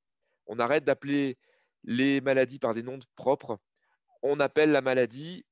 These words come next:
alors en anglais, c'est K C N Q, K C N Q two related epilepsy ou K C N Q two relative, euh, related, euh, developmental, euh, et donc en France, on peut dire, euh, symptômes reliés à K C N Q deux. C'est vrai que c'est un petit peu long,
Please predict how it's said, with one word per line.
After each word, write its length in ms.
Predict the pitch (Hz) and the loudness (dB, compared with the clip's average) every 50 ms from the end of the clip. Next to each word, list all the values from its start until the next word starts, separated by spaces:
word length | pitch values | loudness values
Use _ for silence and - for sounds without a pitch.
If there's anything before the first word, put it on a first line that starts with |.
| _ _ _ _ _ _ _ _ - | _ _ _ _ _ _ _ _ -2
alors 220 | 110 117 110 107 | -2 -2 -2 -2
en 100 | 131 131 | -4 -6
anglais, 280 | 131 127 123 135 151 160 | -6 -6 -4 -2 -4 -2
c'est 160 | - 131 117 | -2 -6 -6
K 180 | - - 147 | -2 -2 -2
C 140 | 139 - 147 | 0 0 -4
N 120 | 139 135 123 | -6 -6 -10
Q, 420 | - - 139 135 127 123 120 110 - | -20 -18 -14 -12 -12 -12 -12 -8 -4
K 100 | 139 135 | -4 -4
C 140 | - - 143 | -2 -2 -4
N 100 | 135 131 | -6 -6
Q 140 | - 135 | -12 -16
two 200 | 120 - 160 165 | -12 -6 -4 -4
related 640 | 143 135 139 147 160 165 160 - 170 165 151 165 175 185 _ _ _ _ _ _ _ _ _ _ _ _ _ _ _ _ _ | -2 0 2 2 2 0 0 -4 -10 -8 -6 -8 -8 -8 _ _ _ _ _ _ _ _ _ _ _ _ _ _ _ _ _
epilepsy 720 | - 131 - - 131 127 127 123 - - - 139 151 165 | -8 -8 -8 -8 -6 -6 -6 -4 -4 -8 -10 -8 -8 -8
ou 80 | 156 | -8
K 140 | 139 - 135 | -4 -4 -4
C 160 | 123 - 135 | -4 -2 -4
N 140 | 131 127 123 | -4 -4 -4
Q 120 | - - 120 | -12 -18 -18
two 180 | - - 143 139 | -14 -12 -8 -4
relative, 500 | 139 131 127 135 127 - 143 147 143 131 | -4 -4 -4 -4 -8 -8 -12 -12 -8 -6
euh, 360 | 117 113 110 107 104 98 98 | -4 -4 -4 -4 -4 -4 -4
related, 540 | 92 113 127 131 135 123 - - 147 135 123 | -2 -2 0 0 -2 -4 -6 -12 -12 -6 -6
euh, 380 | 117 107 104 104 101 101 95 - _ _ _ _ _ _ | -4 -4 -4 -4 -4 -6 -8 -12 _ _ _ _ _ _
developmental, 720 | 117 117 120 135 131 - 123 123 117 - - 131 131 123 | -6 -4 -2 -4 -4 -4 -8 -10 -6 -2 0 0 0 0
euh, 380 | 117 110 107 104 101 98 95 95 _ _ _ _ _ | 0 -2 -2 -4 -4 -6 -8 -12 _ _ _ _ _
et 80 | - | -6
donc 180 | 113 131 139 131 | -4 -4 -4 -4
en 80 | 135 135 | -6 -8
France, 320 | - - 139 156 147 - | -6 -6 -6 -6 -6 -8
on 60 | 131 | -12
peut 160 | 110 - 117 | -10 -10 -10
dire, 240 | 110 113 135 143 127 | -8 -4 -4 -2 -2
euh, 360 | 120 110 107 104 101 101 95 - _ _ _ _ | -2 -2 -2 -4 -6 -8 -10 -12 _ _ _ _
symptômes 560 | - - - 139 135 131 - - 151 151 143 | -10 -6 -6 -6 -6 -6 -6 -6 -6 -4 -2
reliés 340 | 131 127 120 117 113 123 135 | -2 -4 -4 -2 -2 -4 -4
à 60 | 131 | -4
K 120 | - 123 | -4 -8
C 140 | 113 - 127 | -8 -8 -10
N 80 | 117 113 | -12 -12
Q 120 | - 120 | -16 -16
deux. 160 | 104 104 104 | -12 -12 -12
C'est 140 | 101 - - | -10 -10 -8
vrai 100 | 101 110 | -10 -8
que 60 | 107 | -8
c'est 80 | - 120 | -8 -10
un 80 | 113 104 | -10 -10
petit 160 | _ - - | _ -20 -14
peu 100 | _ 92 | _ -12
long, 180 | 87 101 104 | -12 -12 -14